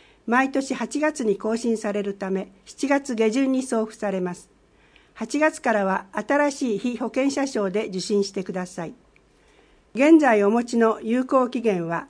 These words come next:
七月三十一日までです。自己負担割合は前年の所得に応じて判定します。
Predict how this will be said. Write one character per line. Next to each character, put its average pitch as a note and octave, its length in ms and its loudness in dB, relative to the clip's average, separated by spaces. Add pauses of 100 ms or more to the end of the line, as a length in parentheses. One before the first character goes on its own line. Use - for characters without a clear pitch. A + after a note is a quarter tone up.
(120)
七 - 240 -6
月 C4+ 280 -2
三 B3+ 300 0
十 F#3+ 180 0
一 F3+ 220 -4
日 B3+ 240 -2
ま G3 120 -2
で D#3 120 -10
で C#3+ 120 -14
す。 - 160 -20 (960)
自 G#3 120 -10
己 D4+ 180 0
負 D4+ 100 -14
担 C#4 280 0
割 C4+ 260 0
合 E3+ 220 -4
は F#3 180 -4 (140)
前 B3+ 180 2
年 C#4+ 220 4
の C4 100 -4
所 B3 140 -8
得 C#4 220 -2
に C4+ 100 2
応 C4 120 -2
じ - 140 -8
て F#3 100 -4
判 F#3 240 -4
定 F#3 220 -6
し F3 160 -10
ま D#3 120 -10
す。 - 160 -20